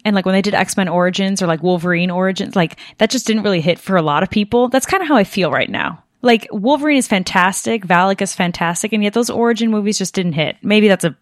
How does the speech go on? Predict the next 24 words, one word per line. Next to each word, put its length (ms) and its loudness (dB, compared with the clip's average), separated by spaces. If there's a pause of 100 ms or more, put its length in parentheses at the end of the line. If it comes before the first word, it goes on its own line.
(120)
maybe 240 0
that's 220 0
a 60 -4
bold 640 -4
statement. 520 0 (360)
Maybe 160 4
I 80 4
just 200 -2
created 360 0
some 160 -6
enemies. 440 -4
I 120 4
don't 140 2
know. 160 -6 (640)
But 140 4
I 60 4
said 260 0
it, 140 -4
okay? 440 0
And 160 -2
that's 180 -4
where 80 0
I'm 80 -4
at. 180 -6